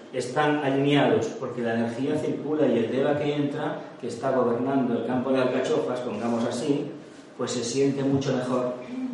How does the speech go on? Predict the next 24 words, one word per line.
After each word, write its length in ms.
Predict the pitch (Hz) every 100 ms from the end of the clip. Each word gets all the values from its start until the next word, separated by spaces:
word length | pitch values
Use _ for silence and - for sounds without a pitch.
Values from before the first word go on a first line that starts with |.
| - -
proyecta 360 | 117 127 139
su 140 | - 135
energía 400 | 131 127 139 135
muchísimo 540 | 123 123 - 127 117
mejor. 300 | - - 120 120 - - - -
Y 80 | 175
el 140 | 180
humano 520 | 170 156 151 156 160 147
interactúa 720 | 139 131 117 - 143 151 151
con 140 | 135
esos 280 | 131 139 131
devas 280 | 135 117 -
sin 200 | 139 143
saber 340 | - 135 117
lo 120 | - -
que 100 | -
existen 380 | 143 - 156
los 120 | 151 139
devas 300 | 117 117 - - - - -
de 60 | 165
una 80 | 160
manera 240 | 156 147
más 140 | 151 143
correcta. 500 | 151 139 - -